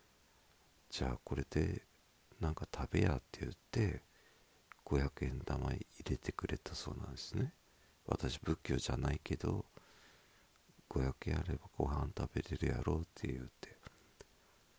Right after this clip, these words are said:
だから僕、五百円っていうのは、まあ、僕にとっての五百円はもう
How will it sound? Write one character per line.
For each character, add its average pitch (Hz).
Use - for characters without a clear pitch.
だ -
か -
ら 71
僕、 73
五 -
百 135
円 -
っ -
て -
い -
う -
の -
は、 -
ま 82
あ、 -
僕 -
に -
と 104
っ -
て -
の 60
五 -
百 -
円 62
は 62
も 73
う -